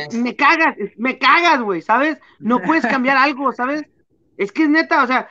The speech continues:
Speaker 2: ahí digo, "Este güey, ya me voy, güey, porque me caga, güey, porque no lo puedo ver". O sea, la mayoría de la, de la familia de mi papá le caigo gordo, güey.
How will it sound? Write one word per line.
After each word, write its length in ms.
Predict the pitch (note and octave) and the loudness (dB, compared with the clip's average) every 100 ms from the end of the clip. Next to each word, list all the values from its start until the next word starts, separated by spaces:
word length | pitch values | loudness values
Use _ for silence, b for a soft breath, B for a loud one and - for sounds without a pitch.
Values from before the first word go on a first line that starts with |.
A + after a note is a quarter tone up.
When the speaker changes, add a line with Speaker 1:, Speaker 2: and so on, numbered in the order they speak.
| b | b
Speaker 2:
ahí 220 | - C4 D4 | -8 -2 0
digo, 160 | D4 | 2
"Este 160 | C#4+ D4 | 0 0
güey, 240 | C#4 C#4 | 0 0
ya 120 | G3 A3+ | -2 -4
me 100 | D4 | -2
voy, 240 | C#4+ F4 | 0 0
güey, 200 | F4 F#4 | 0 -2
porque 240 | B3 A3+ A#3 | -4 -12 -12
me 120 | A3+ | -10
caga, 300 | C4+ E4 E4 | -10 -8 -4
güey, 180 | D#4 D4 | -4 -4
porque 240 | - A3+ | -8 -10
no 120 | G#3+ | -4
lo 80 | B3 | -4
puedo 220 | C#4 C#4+ C#4+ | -2 -2 0
ver". 240 | D4+ B3+ B B B _ _ D#3 - _ - | 0 -2 B B B _ _ -18 -18 _ 0
O 160 | A3 | 0
sea, 320 | G#3 A3 F3+ _ _ | 2 2 0 _ _
la 280 | F#3 G3+ A3 | -8 0 2
mayoría 340 | A3 A3 G#3+ | 2 0 0
de 160 | G#3+ C4+ | 2 2
la, 140 | D4 | 0
de 200 | C#4+ G#3+ | -2 -4
la 200 | A3+ A3 | -2 -2
familia 280 | G3 G3+ G3 | -2 0 0
de 40 | B3+ | 0
mi 60 | A#3 | -4
papá 380 | G3 G3+ G#3 | -6 -2 -2
le 180 | A3 A#3+ | -2 -6
caigo 260 | G#3 G#3+ A3+ | -6 -4 -2
gordo, 300 | A3+ B3 B3+ | -2 -6 -8
güey. 200 | B3 A#3+ | -6 -8